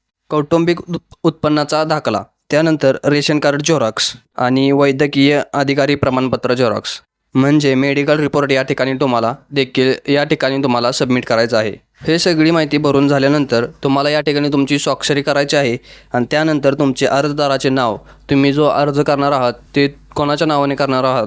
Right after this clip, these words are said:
त्याचे नाव तुम्हाला या ठिकाणी लिहायचं आहे. पुढील ठिकाणी तुम्हाला दोन स्वयं घोषणापत्र दिलेले आहेत, ती या ठिकाणी भरून सबमिट करायचे आहेत. हा असा होता वयोश्री योजनेचा फॉर्म. तर तुम्ही देखील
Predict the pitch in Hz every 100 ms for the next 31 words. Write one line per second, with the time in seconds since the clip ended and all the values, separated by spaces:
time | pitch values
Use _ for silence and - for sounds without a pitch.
0 | - 127 120 131 135 139 135 127 127 123
1 | 120 110 113 139 - - 139 127 120 113
2 | 117 - - 151 165 175 170 165 156 147
3 | 135 135 147 151 151 143 _ - 165 156
4 | 170 170 156 147 147 156 151 131 131 131
5 | 135 143 117 - - 143 151 151 151 135
6 | 135 135 143 123 127 127 139 - 135 131
7 | 123 120 120 120 113 98 131 127 123 156
8 | 156 143 139 143 139 143 - 143 143 135
9 | - - 143 139 127 127 127 127 139 123
10 | 110 120 120 135 127 135 139 - 139 139